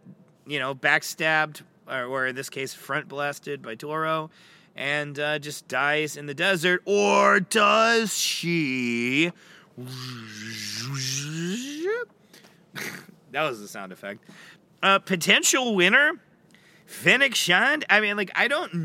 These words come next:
know. I mean, like, so this is what we have to talk about before we let this episode go. It, who saves her at the end?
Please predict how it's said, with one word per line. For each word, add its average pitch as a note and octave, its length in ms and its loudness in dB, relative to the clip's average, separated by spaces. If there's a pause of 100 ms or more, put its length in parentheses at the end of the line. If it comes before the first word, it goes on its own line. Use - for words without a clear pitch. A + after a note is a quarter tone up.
know. G#3+ 480 2
I F#3+ 80 2
mean, A3+ 180 -6
like, A3 240 -6 (800)
so - 160 0
this A3+ 180 0
is D4 100 -2
what D4 100 -2
we D4+ 120 0
have G3 180 4
to F#3+ 80 -10
talk E3+ 300 0
about D3 380 2 (340)
before E3+ 280 -2
we F3+ 120 2
let D#3 160 0
this D3 160 -8
episode C3 400 -6
go. G2+ 320 -6 (1400)
It, - 220 -12 (1000)
who F4 680 4
saves G4 720 0
her F#3 440 2 (480)
at F3 360 4 (400)
the C4 280 0
end? F#4 500 2